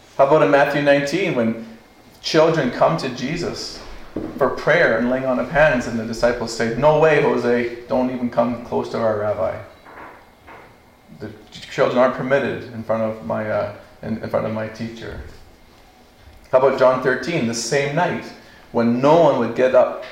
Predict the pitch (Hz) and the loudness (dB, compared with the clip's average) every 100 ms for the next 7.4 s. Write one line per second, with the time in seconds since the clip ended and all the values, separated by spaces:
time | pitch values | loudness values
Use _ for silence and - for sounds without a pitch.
0 | - - 123 - 120 110 110 - - - | -2 4 4 4 0 -2 -2 -12 -16 -18
1 | - - 117 120 - 113 110 107 101 - | -20 -4 2 4 2 0 4 6 6 2
2 | - - - _ 117 117 85 - - - | -12 -18 -20 _ 4 4 4 -2 2 2
3 | - - 110 107 107 - - - - - | 2 0 -2 0 -2 -4 -14 -20 -20 -20
4 | - - 123 113 107 113 120 110 117 110 | -18 0 4 6 4 2 2 2 2 2
5 | 113 120 117 156 - 117 117 123 - 143 | 4 4 6 2 4 -2 -2 -6 -2 -2
6 | 120 120 131 123 - 143 160 110 123 117 | 0 2 2 2 0 0 2 0 -2 0
7 | 123 - 131 | 0 0 -6